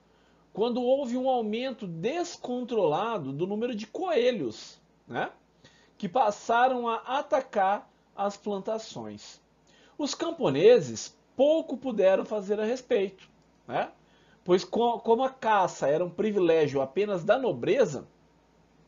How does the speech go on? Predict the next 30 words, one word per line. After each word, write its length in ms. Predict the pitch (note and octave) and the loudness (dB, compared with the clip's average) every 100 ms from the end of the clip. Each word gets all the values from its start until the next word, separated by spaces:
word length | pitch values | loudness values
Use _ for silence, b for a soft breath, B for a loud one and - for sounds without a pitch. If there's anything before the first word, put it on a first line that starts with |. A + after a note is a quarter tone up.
| _ _ _ - | _ _ _ -8
os 160 | D3+ - | -6 -4
camponeses 520 | A3 C4 G3+ A3+ A#3+ | -2 0 4 2 4
eram 200 | B3+ C#4 | 0 0
proibidos 840 | - D#4+ F4 C#4+ A3+ C#4 D#4 - b b b b | -4 -2 -2 -2 -2 -2 -6 -8 b b b b
de 140 | F#3+ A3 | -6 -2
caçar 460 | C#4+ C#4 - A3+ | 2 2 2 0
esses 180 | A3 G#3+ | 0 -2
animais, 580 | A#3+ C4 F#3 F3 E3+ - b b b D3 | -2 0 0 -2 -2 -12 b b b 0
mesmo 500 | E3+ B3 D4 G3+ G3 | 2 6 4 4 -4
que 140 | G#3 | -6
fosse 400 | - F#3+ G#3+ - | -2 4 4 4
para 240 | G3+ G3 | 4 4
se 220 | F#3+ - C#4 | 2 -2 -2
alimentar 600 | C#4+ B3+ G#3+ G#3 A#3 - - | -2 -2 2 2 0 -6 -4
ou 160 | G#3+ - | -2 2
para 240 | D#4 D#4 | 2 2
defender 480 | D#4 - C#4 B3+ A3 | -4 -6 -2 2 2
a 60 | |
plantação. 680 | A3 A3+ B3 - - D#3 D#3 - _ _ b b b b b | 2 -2 -2 -4 -4 -6 -6 -12 _ _ b b b b b
O 120 | A#3 | -4
camponês 680 | - C#4+ B3+ F#3 F#3+ C4+ - | 6 6 6 2 4 2 -2
que 80 | - | -6
caçasse, 960 | A#3+ G#3 - A3 B3 B3+ - - F2+ - | -2 -2 -2 0 0 0 -4 -10 -12 -10
né, 220 | A#2+ D#3+ | -4 0
os 140 | E3 - | 0 -2
coelhos, 720 | - F#3 F3+ G#3+ A3 - - - | -2 2 2 0 -8 -12 -20 -12
né, 280 | D3+ A3+ - | -10 -10 -8
ele 280 | E3 F3+ G3 | -6 -4 0
era 400 | D3+ E3 F#3+ G#3 _ _ | 0 2 0 -4 _ _
punido. 420 | D#4 D4 F#3+ D#3 | -10 -6 -8 -8